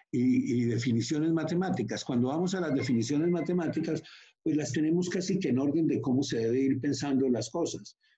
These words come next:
Pues lo, lo básico es que todo modelo matemático tiene unos índices. Eh, para manejar esos índices y manejar la topología del sistema se requiere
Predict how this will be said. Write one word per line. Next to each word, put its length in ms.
Pues 420
lo, 280
lo 140
básico 380
es 120
que 160
todo 260
modelo 280
matemático 580
tiene 240
unos 260
índices. 560
Eh, 200
para 220
manejar 420
esos 280
índices 460
y 40
manejar 360
la 160
topología 480
del 80
sistema 360
se 140
requiere 480